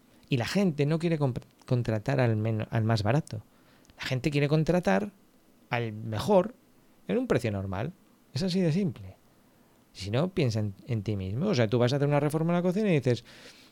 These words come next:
"Pues yo no sé si me voy a gastar cinco mil o cuatro mil, porque no tengo ni puta idea de lo que cuesta una reforma de cocina, pero yo entre cuatro mil y cinco mil,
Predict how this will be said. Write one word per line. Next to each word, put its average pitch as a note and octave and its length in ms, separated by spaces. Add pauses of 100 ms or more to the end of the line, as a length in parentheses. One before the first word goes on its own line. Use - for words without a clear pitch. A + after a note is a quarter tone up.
(100)
"Pues A#2+ 140
yo A3+ 60
no B3 120
sé C#3+ 60
si B2 120
me A#2+ 100
voy A#2 100
a A2 60
gastar G#2 340
cinco G2 320
mil G3+ 280
o C#3 100
cuatro A#2+ 340
mil, A3 180
porque A#2 200
no D#3 100
tengo G3 180
ni C#3 100
puta F3 220
idea F#3+ 180
de A3 40
lo A3+ 80
que D#3 100
cuesta G#2+ 600
una A2+ 200
reforma A2 380
de G2+ 60
cocina, C3 420
pero A2+ 140
yo C3+ 60
entre F3+ 280
cuatro G3 320
mil G#3 240
y B2+ 80
cinco D3+ 320
mil, A#3+ 300